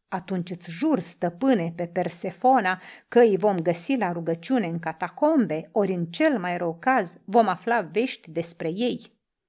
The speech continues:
„Ai dreptate, condumă”, zise tribunul. Chilon, fără să mai stea pe gânduri, o coti la stânga spre deal.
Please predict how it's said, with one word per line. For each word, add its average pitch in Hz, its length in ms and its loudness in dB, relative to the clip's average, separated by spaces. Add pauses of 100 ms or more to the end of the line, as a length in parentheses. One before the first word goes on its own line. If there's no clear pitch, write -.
(520)
„Ai 359 200 4
dreptate, 214 800 -6 (320)
condumă”, 170 760 -2 (440)
zise 175 420 -10
tribunul. 165 840 -8 (720)
Chilon, 208 600 -4
fără 294 280 0
să - 180 -10
mai 175 140 -8
stea 202 320 -4
pe 165 120 -12
gânduri, 220 680 -4
o 294 120 0
coti 294 380 -2
la 165 120 -6
stânga 220 520 -4
spre - 340 -4
deal. 160 440 -8